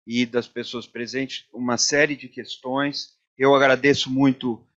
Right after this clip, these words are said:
pela observância, eh, dos dez minutos, que são cruciais para nós. Eu passo a palavra em seguida, então, e rei-, reitero que as apresentações das pessoas aqui são muito sucintas, elas são apresentações em três linhas, quatro linhas.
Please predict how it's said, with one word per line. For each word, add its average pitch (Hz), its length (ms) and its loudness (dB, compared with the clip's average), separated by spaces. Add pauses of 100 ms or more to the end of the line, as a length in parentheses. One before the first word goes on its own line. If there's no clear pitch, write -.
(120)
pela 131 340 4
observância, 135 1160 0 (280)
eh, 117 140 2
dos 117 240 -6
dez 135 300 4
minutos, 127 440 0
que - 140 -16
são 131 220 0
cruciais 120 500 0
para 110 220 -4
nós. 139 520 0 (240)
Eu 135 120 4
passo 156 400 2
a 143 40 2
palavra 135 460 2
em 127 60 -14
seguida, 120 480 -10
então, 151 480 -4 (240)
e 131 180 -2
rei-, 135 340 0
reitero 156 500 0
que 143 140 -4
as 135 120 0
apresentações 131 840 -4
das 135 140 -12
pessoas 127 360 -16
aqui 127 180 -18
são 156 260 -4
muito 185 480 4
sucintas, 151 800 -2
elas 131 300 -2
são 147 100 0
apresentações 135 720 -6
em 131 100 -20 (100)
três 180 380 2
linhas, 143 340 -6
quatro 135 340 2
linhas. 135 360 -6